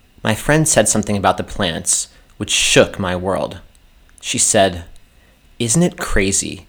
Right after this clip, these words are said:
how they are alive?" I didn't really know what she was getting at. "What do you mean?" I asked. "I mean," she continued, "they are alive, just like you and me.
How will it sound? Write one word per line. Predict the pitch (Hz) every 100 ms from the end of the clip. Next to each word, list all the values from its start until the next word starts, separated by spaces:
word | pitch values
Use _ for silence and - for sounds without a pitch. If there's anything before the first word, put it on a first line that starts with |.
| _ -
how | 98
they | 98
are | 95 92 92
alive?" | 87 82 82 82 95 139 - - - - _ _ _ _ _ _ -
I | 110
didn't | - 160 165
really | 135 117
know | 101 90
what | 85
she | -
was | 95 90
getting | 90 85 80
at. | 78 - - _ _ _ _ _ _
"What | - 95
do | 101
you | 113
mean?" | 113 139 95
I | - 87
asked. | 85 78 - - - _ _ _ _ _ _ -
"I | 113
mean," | 117 127 101
she | 82 104
continued, | - 87 98 82 82 - - - -
"they | 107
are | 110 107
alive, | 98 92 98 73 - - _ -
just | - -
like | 120 98
you | 107
and | 98
me. | 92 110 107